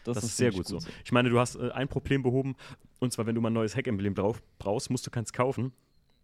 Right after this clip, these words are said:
Speaker 1: Ja,
Speaker 2: Weil ich hab
Speaker 1: weil's
Speaker 2: für meinen
Speaker 1: eh immer
Speaker 2: Einser mal
Speaker 1: kaputt
Speaker 2: eins
Speaker 1: ist.
Speaker 2: neu gekauft, kostet ja schlappe hundertachtzig Euro nur das. Nur das kleine Heckenblem vom Einser Coupé.
Speaker 1: Ja, ja. <laughs>
Speaker 2: Happy Birthday.
Speaker 1: Ja, das ist echt lächerlich.
Speaker 2: O-Ton
Speaker 1: Aber ja.
Speaker 2: B M W-Händler, der Ersatzteilhändler, ich meine, er kann auch nichts dafür, aber der sagte zu mir, "Na ja, gut, die Original-Insignien Ihres Fahrzeugs werden Ihnen das ja wohl wert sein."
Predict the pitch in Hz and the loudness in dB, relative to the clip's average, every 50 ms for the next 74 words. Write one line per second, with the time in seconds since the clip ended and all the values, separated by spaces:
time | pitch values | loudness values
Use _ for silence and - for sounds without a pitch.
0 | _ _ _ - 117 113 113 110 - - 92 - 120 110 104 120 113 104 107 - | _ _ _ -2 2 2 4 4 2 0 0 0 0 0 2 2 2 2 4 4
1 | 104 107 95 104 104 101 98 90 101 95 95 113 110 107 104 98 - 107 104 113 | 4 4 4 4 4 4 2 2 0 0 2 2 2 2 0 0 0 0 0 0
2 | - - - 139 147 - - - - - 110 - 110 101 113 110 104 87 80 - | -2 -4 -4 -4 -2 -2 -2 -2 0 -2 0 0 2 2 2 2 2 0 -2 -6
3 | - 101 - - 98 95 80 80 73 76 - 78 - - 135 156 165 156 - - | -6 -10 -6 -2 -2 -2 -2 -2 -6 -6 -8 -8 -6 -2 0 0 2 0 0 0
4 | - 113 110 110 107 101 - 87 76 80 85 82 - - - - 98 95 95 - | 0 0 0 0 -2 -2 -2 -4 -4 -4 -6 -6 -6 -6 -4 -2 -2 -2 0 0
5 | - 139 139 147 143 135 - _ _ _ _ _ _ - 127 123 - - 147 123 | 0 0 2 0 -2 -2 -8 _ _ _ _ _ _ -8 -6 -6 -4 -4 -6 -6
6 | - - - 165 - - - - 151 156 147 247 262 208 180 160 135 - - - | -2 0 0 0 0 0 0 0 2 2 2 2 0 2 2 0 0 0 -4 -6
7 | 76 67 - - - - - - - - - 104 107 104 101 - 104 107 107 - | -6 -6 -8 -12 -18 -20 -18 -18 -12 -4 0 2 2 2 2 0 -4 -6 -6 -4
8 | - 98 98 101 101 92 95 95 - - 131 151 - - - - 156 156 143 139 | -6 -6 -4 -4 -4 -4 -4 -6 0 2 2 2 4 4 4 4 4 4 4 4
9 | 131 131 127 139 147 151 151 156 147 156 156 160 180 - - _ - - _ - | 4 4 4 4 4 4 4 2 2 2 0 0 0 -4 -12 _ -20 -10 _ -6
10 | 120 113 123 104 110 110 131 - - - 143 131 131 135 131 139 127 117 127 117 | -2 0 0 2 2 0 -2 -2 -2 0 0 2 2 2 2 0 0 0 2 2
11 | 113 - 117 113 120 127 135 - - 135 - - 143 139 127 113 113 110 120 110 | 2 2 2 2 2 -2 -2 0 0 -2 2 2 2 4 4 4 4 2 2 0
12 | 127 120 - - 127 127 131 127 117 101 92 87 85 - 82 76 80 82 82 80 | 0 -2 -2 0 0 2 2 4 4 4 4 4 4 2 -2 -2 -2 0 0 -2
13 | - - - - 85 76 73 76 - - 82 78 76 78 78 85 82 80 76 - | -4 -6 -8 -8 -6 -4 -4 -4 -4 -4 -4 -4 -2 0 0 0 -2 -2 -4 -4
14 | 92 90 - - 95 87 80 85 71 80 76 - - - 90 82 - - 87 76 | -6 -6 -6 -6 -8 -6 -6 -4 -4 -4 -6 -6 -4 -4 -4 -2 -2 -4 -6 -6
15 | - - 85 80 82 78 - 90 - - 90 76 73 67 82 95 107 - - 73 | -2 -2 -2 -2 -2 -2 -4 -4 -4 -4 -4 -4 -4 -2 -2 -2 -2 -2 -6 -6
16 | 65 65 | -8 -8